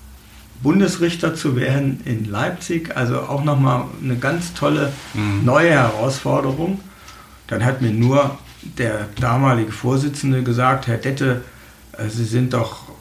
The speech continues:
Speaker 1: noch viel zu jung, um hier den Rest Ihres Lebens als Bundesrichter zu fristen." <laughs> Und dann habe ich so bei mir gedacht,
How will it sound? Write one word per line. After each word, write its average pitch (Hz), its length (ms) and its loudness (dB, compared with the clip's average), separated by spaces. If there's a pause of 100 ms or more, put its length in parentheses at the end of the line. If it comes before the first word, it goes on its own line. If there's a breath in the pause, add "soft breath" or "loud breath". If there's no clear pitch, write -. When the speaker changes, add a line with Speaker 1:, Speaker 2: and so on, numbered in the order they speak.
(120)
Speaker 1:
noch 113 180 -2
viel 131 220 2
zu 123 140 0
jung, 160 440 2 (100)
um 127 280 0
hier 120 480 2 (180)
den 117 140 -2
Rest 143 300 -2
Ihres 120 320 0
Lebens 135 440 2
als - 240 -6
Bundesrichter 143 800 2
zu 123 160 -4
fristen." 143 580 0 (420 loud breath)
<laughs> - 340 0
Und 156 240 4
dann 131 180 2
habe 123 220 -2
ich 127 100 -4
so 123 120 -2
bei 110 200 0
mir 131 160 4
gedacht, 120 360 -2